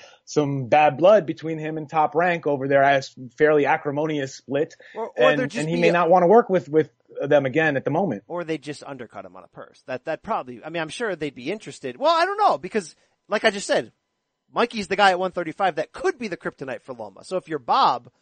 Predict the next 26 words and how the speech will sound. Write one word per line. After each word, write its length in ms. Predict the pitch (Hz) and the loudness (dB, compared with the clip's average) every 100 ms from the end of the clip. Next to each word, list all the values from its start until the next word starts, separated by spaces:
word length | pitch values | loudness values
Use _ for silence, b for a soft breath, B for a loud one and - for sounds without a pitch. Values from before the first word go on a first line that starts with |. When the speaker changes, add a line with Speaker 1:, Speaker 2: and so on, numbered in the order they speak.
| _ _ _ - | _ _ _ -6
Speaker 2:
maybe 260 | 202 202 | -4 -4
you 80 | 208 | -4
don't 140 | 190 | -4
wanna 260 | 160 226 320 | -2 -4 -4
do 100 | 170 | -6
that 140 | 156 | -6
fight, 200 | - 165 | -4 -4
or 120 | 185 160 | -4 -4
maybe 260 | 190 190 | -6 -6
if 140 | 185 156 | -10 -8
you 120 | 156 | -8
do, 420 | 131 269 226 175 _ _ - | -8 -8 -6 -8 _ _ -12
you're 120 | 156 | -6
like, 140 | 151 _ | -6 _
"Screw 300 | - - 196 | -20 -18 -12
Mikey, 320 | 135 208 131 | -8 -8 -10
he 100 | 117 | -12
left 260 | 139 180 - | -8 -8 -8
me. 60 | 110 | -18
I'm 120 | 131 | -16
gonna 140 | 127 | -16
give 200 | 113 131 | -14 -14
him 320 | 120 120 110 _ - | -12 -16 -18 _ -20
a 80 | 104 107 | -20 _
very 280 | 143 135 120 | -12 -10 -14
small 520 | - 123 110 107 | -16 -12 -12 -14